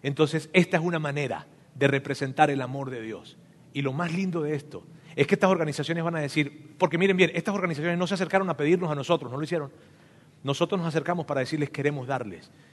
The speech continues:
Y que cuando ellos estén viendo sus finanzas, sus cálculos, digan, "Ok, pudo entrar este monto. Guau, ¿y de quién? De una gente. ¿De quién?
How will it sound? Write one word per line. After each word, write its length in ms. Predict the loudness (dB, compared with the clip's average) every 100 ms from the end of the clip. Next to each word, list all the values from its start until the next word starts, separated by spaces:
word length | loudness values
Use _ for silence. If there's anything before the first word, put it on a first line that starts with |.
| -16 -8
Y 80 | -4
que 80 |
cuando 240 | -2 0 2
ellos 160 | 2
estén 260 | 2 2 4
viendo 400 | 4 2 2 -6 -10
sus 180 | -12 -10
finanzas, 600 | -4 0 2 2 0 -2
sus 180 | -6 0
cálculos, 480 | 6 6 6 0 2
digan, 220 | 2 0
"Ok, 140 | 2 4 4
pudo 160 | 6 6
entrar 240 | 6 2
este 160 | 0 -2
monto. 280 | -4 -4 2
Guau, 300 | 10 10 10
¿y 80 | 4
de 100 | 4
quién? 300 | 8 6 6 -6 -20 -20 _ -20 _ _ _ _ _
De 240 | -2 2
una 160 | 4 2
gente. 420 | 0 -2 -4 -10 -8 -6
¿De 100 | 2
quién? 340 | 4 4 0